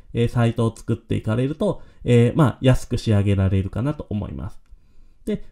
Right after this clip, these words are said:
まあ、すでにビジネス、何らかの、えー、ビジネスをやっていて、えー、まあ、それのホームページを、えー、なるべく早く効率的に作りたいと。時間もないので、できるだけ効率的に作りたいと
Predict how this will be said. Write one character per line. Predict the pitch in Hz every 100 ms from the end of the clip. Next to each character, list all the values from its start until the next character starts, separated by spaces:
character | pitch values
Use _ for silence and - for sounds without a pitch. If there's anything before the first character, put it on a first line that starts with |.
| -
ま | 226 - -
あ、 | - - - -
す | 214
で | 208 151
に | 117
ビ | 151 175
ジ | 185
ネ | 135
ス、 | - 101
何 | 135 143 165
ら | 175
か | 185
の、 | 135 -
え | 120 113
ー、 | 110
ビ | 143
ジ | 165
ネ | 135
ス | -
を | 101
や | 98
っ | -
て | -
い | 120 120
て、 | 127 - - -
え | 156 151
ー、 |
ま | 170
あ、 | 135
そ | 156
れ | 175
の | 190
ホ | 185 190
ー |
ム | 190 185
ペ | 190 165
ー | 110
ジ | 107
を、 | 95 - -
え | 104 101 98 95 95 -
ー、 | 123
な | 139
る | 170
べ | 180
く | 165
早 | 185 170
く | -
効 | 104 147 156
率 | 156 -
的 | 151 151
に | 147 139
作 | - 139
り | 131
た | 127
い | 104
と。 | - - - -
時 | 120 120
間 | 156 156
も | 151
な | 151
い | 123
の | 82
で、 | 85
で | 104
き | - 147
る |
だ | 143 139
け | 127
効 | 127 127
率 | 123 -
的 | 123 127
に | 120
作 | - 131
り | 127
た | 123 127
い |
と | -